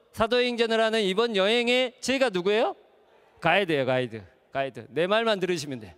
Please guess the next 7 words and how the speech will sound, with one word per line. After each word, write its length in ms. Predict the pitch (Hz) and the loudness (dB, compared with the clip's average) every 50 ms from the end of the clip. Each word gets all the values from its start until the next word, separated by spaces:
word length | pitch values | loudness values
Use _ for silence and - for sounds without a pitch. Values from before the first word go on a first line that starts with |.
| _ _ | _ _
나만 320 | - 139 160 180 220 226 208 | -2 -2 0 0 0 0 0
쫓아오시면 680 | 233 220 - - 220 196 180 156 - 160 143 127 113 104 | -2 -4 -2 -2 -2 0 0 -4 -6 -8 -10 -10 -12 -12
돼. 140 | 107 101 _ _ _ _ _ _ _ _ _ | -16 -20 _ _ _ _ _ _ _ _ _
그런데 480 | - 190 220 262 262 247 254 233 160 - - - - - _ - | -2 0 0 0 2 2 2 2 0 -2 -6 -16 -20 -20 _ -8
나만 420 | 139 151 170 190 226 262 285 269 - | -2 0 2 2 4 2 0 2 0
쫓아오시면 640 | 277 262 - 277 277 269 269 208 254 240 254 247 226 | -2 0 2 2 2 2 0 -2 -2 -2 -2 -2 0
되는데 540 | 226 214 208 226 226 220 220 220 196 147 | 0 0 0 -2 -2 0 0 2 2 0